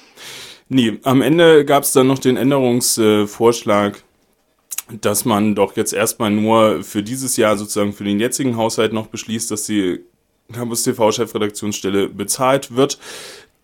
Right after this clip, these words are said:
Das, äh, kam aber zu einem Zeitpunkt, wo nicht mehr viele Mitglieder des Studierendenrates anwesend waren und deswegen, äh, wurde dann auch, äh, die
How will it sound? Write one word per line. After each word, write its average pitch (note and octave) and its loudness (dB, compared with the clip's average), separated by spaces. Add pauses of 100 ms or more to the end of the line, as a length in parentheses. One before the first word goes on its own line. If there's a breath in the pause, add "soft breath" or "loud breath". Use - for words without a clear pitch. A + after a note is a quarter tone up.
(100)
Das, A#2 0
äh, A2 6
kam C3 0
aber G#2+ 4
zu - -4
einem A2 0
Zeitpunkt, C3+ 0
wo A2+ -2
nicht B2+ -2
mehr B2+ 0
viele A#2+ 4
Mitglieder A#2+ 0
des G#2+ -4
Studierendenrates A2 -2
anwesend G#2+ -4
waren G#2 2
und G2 -4
deswegen, G#2 -2
äh, F#2+ -6
wurde G#2 0
dann G2+ -2
auch, G2+ -4
äh, G2 -4
die F#2+ -6